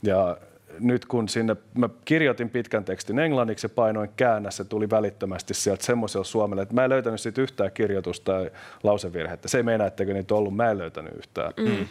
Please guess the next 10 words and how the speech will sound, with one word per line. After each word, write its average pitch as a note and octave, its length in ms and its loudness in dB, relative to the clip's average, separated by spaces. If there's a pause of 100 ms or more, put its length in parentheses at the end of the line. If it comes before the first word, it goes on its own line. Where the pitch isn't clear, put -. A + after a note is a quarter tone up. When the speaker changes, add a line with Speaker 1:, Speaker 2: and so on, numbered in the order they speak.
(180)
Speaker 1:
Mut G#2+ 180 0
siis - 180 -4
se A#2+ 100 4
ei A2 100 4
ollut A2 200 2
sitä - 140 -4
Google G#2 340 -2
Translatein F2+ 800 -2 (1000)
älytöntä G2 640 0 (680)
ihme G#2+ 360 0